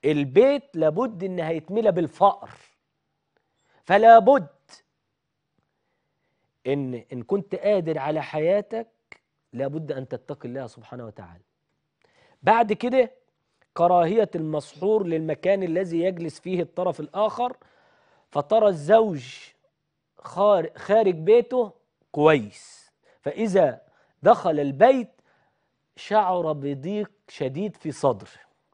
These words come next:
يعني إزاي؟ بمجرد ما بيكون الزوج خارج بيته، لما بيكون في سحر تفريق، لما بيكون هو خارج بيته تلاقي كل حاجة،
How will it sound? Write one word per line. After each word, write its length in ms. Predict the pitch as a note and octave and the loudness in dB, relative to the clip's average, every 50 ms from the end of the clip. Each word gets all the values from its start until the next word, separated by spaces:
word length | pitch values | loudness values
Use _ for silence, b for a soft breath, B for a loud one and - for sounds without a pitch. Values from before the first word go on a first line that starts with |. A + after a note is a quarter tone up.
| _ _ _ _ _ _ _ _ _ _ _ - | _ _ _ _ _ _ _ _ _ _ _ 0
يعني 360 | E3 A3+ B3+ B3 A#3+ A3+ G#3+ | 2 2 2 2 0 -4 -6
إزاي؟ 420 | F#3 D#3 D#3 E3 E3+ E3+ E3+ F3+ _ _ b b b b b b b b b b b b b b b b | -8 -4 0 2 2 2 0 -2 _ _ b b b b b b b b b b b b b b b b
بمجرد 640 | C#3 D#3+ F#3+ G3+ G#3 G3+ A#3 C#4+ C4+ B3+ A#3+ A#3 G3 F#3 | -2 0 2 2 0 2 2 0 0 0 -2 -2 -2 -2
ما 100 | G3 F#3+ | -6 -6
بيكون 640 | F#3 F#3+ E3+ - - A3+ A#3+ A#3 G3+ F#3 F3 E3+ _ - D3+ | -6 -6 -8 -8 -8 -8 -6 -6 -6 -8 -8 -10 _ -8 -8
الزوج 600 | D#3 D3+ C#3 B2+ D3 F#3+ G3+ F#3+ D#3+ C3+ - - | -8 -8 -8 -2 0 2 2 2 2 0 -4 -8
خارج 300 | - - G3 G#3 F#3+ D#3+ C#3+ | -4 -2 -2 -2 -2 -2 -4
بيته، 460 | D3 F3 G3 G#3+ G#3 - A#3 G#3+ F3+ D#3 | -2 -2 -2 -2 -2 -6 -12 -12 -12 -12
لما 180 | - B2 A#2+ B2 | -10 -8 -6 -6
بيكون 280 | A#2+ B2 - - D#3+ D3 | -6 -6 -8 -8 -10 -10
في 140 | - E3 | -10 -12
سحر 260 | D3 - D#3 - D#3+ D3 | -10 -10 -8 -6 -6 -6
تفريق، 480 | - - - - D#3 E3 G#3+ D4 - _ _ _ _ _ _ _ _ _ - | -6 -8 -8 -8 -8 -8 -8 -8 -10 _ _ _ _ _ _ _ _ _ -10
لما 180 | C#3 C#3+ D#3+ D#3 | -8 -6 -6 -4
بيكون 340 | D3+ D3+ - - G#3+ G3+ F3+ | -6 -6 -8 -6 -6 -6 -4
هو 180 | F#3 G3 F#3 | -4 -4 -6
خارج 320 | D#3+ - G3+ A3 G#3+ G3 D#3 | -6 -4 -4 -4 -4 -4 -6
بيته 380 | D3+ D#3+ G#3 A3+ - A#3+ A3+ | -6 -6 -6 -6 -6 -8 -14
تلاقي 340 | - - F3+ G3 G3+ F#3+ F3 | -12 -10 -12 -12 -10 -10 -12
كل 340 | - - G3 G3+ F#3 F3+ E3+ | -8 -8 -8 -8 -8 -10 -12
حاجة، 560 | - - F3+ G3 G3+ F#3+ F3 G3+ G3 F#3 | -12 -10 -8 -8 -8 -8 -8 -10 -10 -10